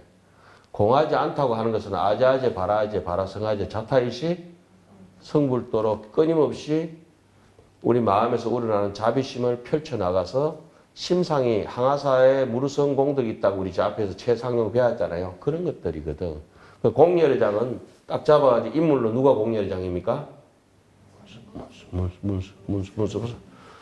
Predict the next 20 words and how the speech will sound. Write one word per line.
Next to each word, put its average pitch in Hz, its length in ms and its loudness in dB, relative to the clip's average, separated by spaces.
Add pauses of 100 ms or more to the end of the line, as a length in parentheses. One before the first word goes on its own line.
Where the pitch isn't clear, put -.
(480)
그리고 143 540 6
불공열애는 151 880 2
보현보살이거든. 101 880 2 (220)
음, 90 240 -6 (280)
그 135 160 4
진-, 127 380 -4
문수보살을 147 640 2
다른 117 240 2
말은 113 260 0
진공이라 117 560 2
그래요. 80 360 -8 (600)
보현보살을 147 640 4
다른 107 200 0
말로는 110 380 0 (720)
묘일. 113 300 4
어디 156 200 2
많이 104 380 -2
들어보는 202 400 6
소리예요, 185 320 4
지금. 98 320 -4